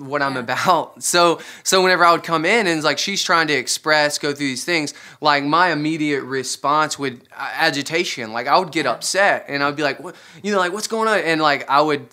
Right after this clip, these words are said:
Speaker 1: combat, <laughs> you know, her instead of working with her. And so thankfully, this tool has been something that helped me kind of work out of that.
Speaker 2: And there was agitation on both sides too. We just were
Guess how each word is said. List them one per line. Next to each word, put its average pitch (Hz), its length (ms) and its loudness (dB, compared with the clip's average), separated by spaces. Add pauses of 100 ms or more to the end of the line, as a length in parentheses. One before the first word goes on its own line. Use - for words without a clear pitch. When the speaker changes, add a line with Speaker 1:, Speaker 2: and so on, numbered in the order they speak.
(340)
Speaker 1:
combat, 160 760 -2
<laughs> - 20 -14
you 165 260 0
know, 147 240 4
her 147 300 2
instead 147 520 0
of 135 240 2 (280)
working 147 480 -2
with 160 180 -4
her. 123 260 -2 (220)
And 156 160 -2
so 165 100 -4
thankfully, 180 580 -2
this 139 220 -4
tool 190 300 -4
has 131 100 -6
been 135 120 -2
something 131 320 -6
that 113 160 -4
helped 131 320 -4
me 156 300 -4
kind 127 260 -6
of 117 100 -10
work 123 260 -6
out 131 220 2
of 113 180 -6
that. 110 280 -10
Speaker 2:
And 254 140 -10
there 285 160 -10
was 370 180 -10
agitation 226 640 -10
on 208 200 -12
both 208 280 -12
sides 175 440 -10
too. 202 260 -14
We 214 140 -16
just 254 240 -12
were 233 320 -6